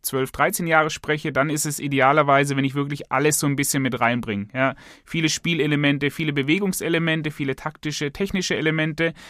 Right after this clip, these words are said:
Wenn ich dann natürlich weiter hoch schaue in den älteren Jugendbereich, dann wird's natürlich immer taktischer. Ähm, einfach weil, weil die Vereine versuchen, und da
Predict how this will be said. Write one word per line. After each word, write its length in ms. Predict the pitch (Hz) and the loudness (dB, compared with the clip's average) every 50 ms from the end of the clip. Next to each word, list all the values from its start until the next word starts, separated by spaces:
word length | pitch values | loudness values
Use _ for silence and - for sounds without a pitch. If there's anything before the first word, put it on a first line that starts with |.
| - - - | -20 -10 -4
Wenn 120 | - 135 | 0 2
ich 120 | 143 139 - | 2 2 4
dann 160 | - 151 160 | 4 4 4
natürlich 680 | 180 180 170 - 185 170 170 165 160 160 151 - - - - | 4 2 2 2 0 2 2 2 2 0 -2 -4 -10 -14 -8
weiter 360 | - 139 139 139 135 135 123 | 0 2 2 4 4 2 2
hoch 260 | 123 151 175 208 - - | 2 2 0 0 0 -2
schaue 540 | - - 202 175 170 180 180 180 175 160 - | -2 2 4 4 4 6 4 4 2 2 0
in 120 | - 131 135 | -2 -2 -2
den 100 | 127 - | -2 -2
älteren 580 | - 156 175 196 185 175 170 170 170 - - | -2 -4 -4 -4 -4 -2 -2 -4 -4 -6 -8
Jugendbereich, 800 | - - 160 160 160 165 156 147 156 139 139 139 143 147 143 - - - - - - | -6 -4 -2 -2 -2 -2 -2 -2 0 2 4 4 4 4 0 -4 -10 -20 -20 -6 -2
dann 160 | 135 135 143 | 0 0 2
wird's 180 | 151 151 - | 2 0 2
natürlich 400 | 160 139 - - 143 143 131 139 | 0 0 0 0 0 -2 -2 -2
immer 220 | 147 147 147 143 143 | -2 0 0 0 0
taktischer. 640 | - - 170 - - - 190 180 - 196 185 202 226 - - - - - - _ _ - | 0 -2 -2 -2 -2 -2 -2 0 2 2 2 0 0 -4 -10 -20 -20 -20 -20 _ _ -8
Ähm, 500 | - 135 135 135 139 139 135 143 143 - | -4 -2 -2 0 0 0 -2 -2 -4 -2
einfach 340 | - 127 139 143 151 139 143 | -2 -2 0 0 -2 -2 2
weil, 400 | 143 135 135 139 - 107 95 - | 2 4 4 4 2 -2 -4 -2
weil 140 | 131 131 131 | -2 0 0
die 100 | 139 131 | -2 -2
Vereine 540 | - - - - 123 135 165 185 190 190 190 | -2 -2 0 2 4 4 4 4 2 0 0
versuchen, 480 | - 190 165 151 175 185 185 - 190 | -2 -2 -2 0 -2 -2 -2 0 0
und 100 | 156 143 | 0 2
da 200 | 135 131 131 123 | 4 4 2 2